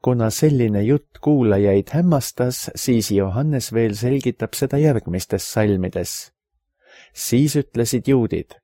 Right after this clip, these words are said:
"Seda templit on ehitatud nelikümmend kuus aastat ja sina püstitad selle kolme päevaga uuesti."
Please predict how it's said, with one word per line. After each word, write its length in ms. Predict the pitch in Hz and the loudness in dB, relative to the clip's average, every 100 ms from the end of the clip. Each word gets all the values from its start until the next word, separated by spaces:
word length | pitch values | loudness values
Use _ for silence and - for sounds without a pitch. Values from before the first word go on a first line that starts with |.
| _ - | _ -14
"Seda 440 | - 147 117 98 | -2 0 2 0
templit 560 | 131 156 147 - 120 113 | 0 -2 -2 -2 -2 -2
on 140 | 110 | -2
ehitatud 580 | 127 127 - 107 107 - | -2 -2 -4 -2 -2 -2
nelikümmend 760 | 107 160 147 110 104 104 101 | 0 0 0 -2 -4 -4 -6
kuus 360 | - 156 110 - | -2 -2 -2 0
aastat 720 | 156 113 - - - _ - _ _ - - | 0 -2 -4 -8 -10 _ -20 _ _ -20 -10
ja 200 | 113 113 | 0 2
sina 400 | 98 - 160 135 | 2 0 0 0
püstitad 540 | 107 117 - 110 104 - | 0 -2 -2 -4 -6 -4
selle 220 | 110 95 - | 0 0 -2
kolme 380 | 151 160 120 101 | 0 0 0 -2
päevaga 460 | 123 139 123 117 | 0 -2 -2 -2
uuesti." 680 | 135 127 92 - - - - | 0 0 0 -4 -10 -10 -12